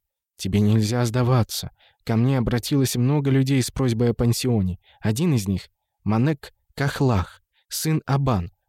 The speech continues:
Помнишь ее? Она училась с нами в школе». Абан написала мне, что Манек в ужасе от студенческого общежития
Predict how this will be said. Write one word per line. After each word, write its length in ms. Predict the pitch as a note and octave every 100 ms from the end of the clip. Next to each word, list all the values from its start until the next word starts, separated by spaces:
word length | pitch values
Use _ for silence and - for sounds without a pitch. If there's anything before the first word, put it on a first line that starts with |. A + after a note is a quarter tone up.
| -
Помнишь 380 | G#3+ A3 E3 G2+
ее? 180 | F2+ F2 _ _ _
Она 320 | - B2+ D#3+ -
училась 520 | F3 D3 - D#3+ G#2+
с 80 | -
нами 220 | C3 A#2+
в 80 | G2
школе». 380 | - D3 G2 F#2+ _ _ _ -
Абан 280 | G#2 D3+ D#3+
написала 460 | D3+ C#3+ - G3 D3+
мне, 200 | B2+ B2
что 200 | - C3
Манек 460 | B2 C3 F#3 -
в 120 | G2+ D3
ужасе 400 | F3+ D3 - C#3
от 100 | -
студенческого 720 | - B2+ E3 - C#3 B2+ C3
общежития 640 | B2+ - C3 A3 - F#2+